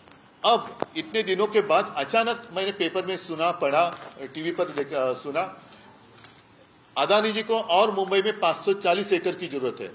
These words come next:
मतलब हजार एकड़ जमीन चाहिए। क्यों चाहिए? और वो भी जमीन जहां पर मुंबई के बाकी सारे प्रोजेक्ट आ रहे हैं, खास कर कर दहीसर का टोल नाका है, मुलुंड का है, कुछ, अ, सॉल्ट पैन है, अ,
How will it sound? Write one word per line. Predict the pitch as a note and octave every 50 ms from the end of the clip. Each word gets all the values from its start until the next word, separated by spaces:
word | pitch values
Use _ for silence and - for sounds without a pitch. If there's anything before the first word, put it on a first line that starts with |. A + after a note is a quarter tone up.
| A2+
मतलब | C#3 C#3+ D#3+ F#3 F#3 - - A#2
हजार | C3 C#3 F3 F#3 F3+
एकड़ | E3+ D#3+ - F3+ E3
जमीन | C#3 C3+ D#3 D#3 D#3+ D#3
चाहिए। | - - C#3 A#2+ A2+ G#2+ F#2 - - - - - - - - - -
क्यों | - G#3+ A3+
चाहिए? | G3+ G3+ D#3+ C3 G#2+ G2 F#2 - - - - - _ _ _ _ _ _ - - _ _ - _ _ - - - - - - _ -
और | C#3+ D#3 D3
वो | C#3 D#3 F3+ F3+
भी | A#3+ A#3
जमीन | E3 F#3+ F3+ E3+ F3 G3+ A3 G#3 - - - - - A#2
जहां | C#3 C#3 F#3 F#3+
पर | G3 G#3+ G#3 F#3
मुंबई | E3+ E3+ E3+ F#3+ G3+
के | G3 G3+ G#3
बाकी | G3+ D#3+ D3 C#3+ - G#3+
सारे | F#3 - F#3+ F#3 G3
प्रोजेक्ट | F#3 - F3 D#3+ D#3 G3 F#3+ G3+ - - - - - - - - - - - -
आ | C#3+ F#3+ A3+
रहे | A3+ G#3+ G3 E3+
हैं, | C#3+ B2+ A2+ F#2+ F2 - - - - - -
खास | - F3+ F#3 - -
कर | G3 G3
कर | - - G3
दहीसर | F#3+ - D3 D3 D#3+ E3+ - G3 F#3+
का | F#3+ G3
टोल | F3+ - - F3 E3+ E3+
नाका | E3 D#3+ D3+ - E3+ D3+
है, | C#3 C#3+ C#3+ C#3+ C#3+ - - - - - - -
मुलुंड | B2 D3+ E3+ G3 G3+ G3+ -
का | D#3+ E3
है, | D3 C3+ C3+ C3+ C3+ C#3 C3+ - - - - -
कुछ, | F#3 F3 E3+ - F3
अ, | D#3+ C#3+
सॉल्ट | - - E3 D#3+ E3 D#3+ D#3+
पैन | D#3+ G#3 G3+ F#3+
है, | E3+ C3+ C#3 C#3 C#3 C3+ C3+
अ, | C3+